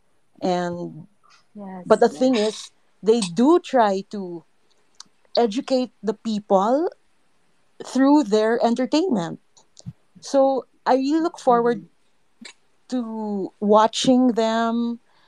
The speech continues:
Speaker 1: and listening to them. And, you know, just, it's just something that is very aspirational and that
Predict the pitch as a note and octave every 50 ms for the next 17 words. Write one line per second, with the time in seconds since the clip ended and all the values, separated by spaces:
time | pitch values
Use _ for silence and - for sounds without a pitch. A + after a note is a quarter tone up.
0 | _ _ _ _ _ _ - G3+ G3+ F#3+ F#3 F#3+ G#3 G3+ - A#3+ A3+ A3+ A3+ A3+
1 | A3+ A3 - A3+ G#3+ F3+ G3+ F#3+ F#3+ G3 G3 G3 G3 G3 G3+ G#3 G#3 G3+ - _
2 | _ _ _ _ _ _ _ _ _ _ _ _ - G#3 G3+ G3+ G3+ G3+ G3 F#3+
3 | E3+ E3+ D#3+ - - _ _ _ _ _ _ _ _ _ _ C4 D4 E4 D4 C4+
4 | C#4+ D4 G#3+ A3+ C#4+ - - _ _ _ _ _ - - _ _ _ _ _ _
5 | _ _ _ _ _ _ _ _ - - - _ - A#3+ C4+ B3 A3 G#3+ G3 A3+
6 | C4+ C4+ - - - - - - A3 A#3 A#3+ A#3+ - C4 B3+ B3 A3 A#3 A3+ -
7 | _ _ _ - _ _ _ _ _ _ D4+ - _ _ _ _ _ - A#3 G#3
8 | F#3 F#3+ F#3+ G#3+ G#3+ G#3+ G#3+ A3 A3 A3+ A3 A3 G#3+ G#3+ G3+ - - - _ _
9 | _ _ G3+ A3 - - - - B3 A3+ G#3+ G#3 G#3 G3+ - - G#3+ G3 F3+ E3
10 | D#3+ D#3+ D#3+ D#3+ E3 F3 F#3 F3+ _ _ _ _ _ _ _ _ _ _ _ _
11 | _ _ _ _ G3+ G#3 G#3 G#3 G3+ G3+ G3 G#3+ G#3 G3+